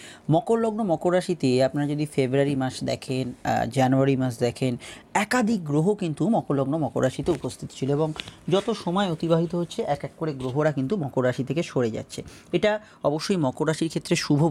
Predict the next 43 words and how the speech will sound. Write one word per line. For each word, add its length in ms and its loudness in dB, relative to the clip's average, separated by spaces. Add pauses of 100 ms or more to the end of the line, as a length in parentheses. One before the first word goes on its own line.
বলতে 220 2
পারেন, 220 2
কারণ 300 2 (300)
একাধিক 440 -2
গ্রহ 280 0
যখন 260 -2
সংযুক্ত 540 -2
হয় 140 0
রাশিতে, 320 -2
মানুষ 320 0
কিন্তু 220 -2
বেশ 180 0
কিছু 220 -4
সিদ্ধান্তে 520 0
ভুল 240 0
করেন, 300 0
কিছু 360 -2
আয় 280 2 (100)
বৃদ্ধি 340 -2
হলেও 240 0
সাময়িক 380 -4
ক্ষেত্রে 380 0 (300)
মানসিক 420 0
ঝঞ্ঝট 500 0
কিন্তু 160 -2
চারদিক 440 -2
থেকে 180 -2
থাকে। 280 -4 (540)
এ-, 260 2
এরকম 320 0
একটা 180 0
অবস্থায় 500 0
আমরা 200 0
যখন 200 -2
এসে 180 -2
উপস্থিত 400 -2
হচ্ছি, 180 -4
তখন 280 0
কিন্তু 240 -4
ফেব্রুয়ারির 480 0
শেষ 340 0
দিক 160 -6
থেকে 280 0